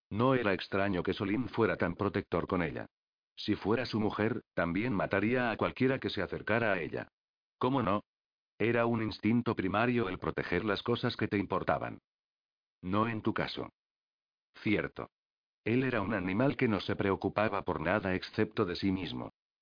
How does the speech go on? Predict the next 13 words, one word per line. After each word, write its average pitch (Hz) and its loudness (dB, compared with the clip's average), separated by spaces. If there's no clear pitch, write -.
Era 110 2
todo 120 2
lo 101 0
que 101 -2
conocía. 85 0
No 104 -2
llegaba 101 0
a 78 -4
vivir 98 -2
la 90 -2
vida. 87 -8
La 92 0
soportaba. 95 -2